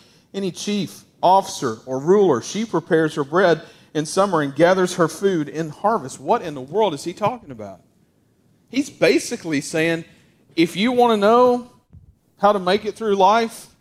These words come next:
you need to find a work ethic like the ant. He's saying, get your leadership principles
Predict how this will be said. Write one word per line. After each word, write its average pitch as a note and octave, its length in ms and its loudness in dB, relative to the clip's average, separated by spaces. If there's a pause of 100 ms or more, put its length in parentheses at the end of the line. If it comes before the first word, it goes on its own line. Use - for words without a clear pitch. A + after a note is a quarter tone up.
(280)
you G3 180 -4
need A#3 180 -2
to F3+ 60 -6
find G#3 280 2
a E3 40 0
work G3+ 320 2
ethic D#3 320 0
like E3+ 220 0
the F3 160 -6
ant. A3+ 360 -6 (720)
He's G#3+ 220 -4
saying, G#3 400 -4
get B3 280 -2
your G3 140 2
leadership G3 760 -2
principles E3 680 -4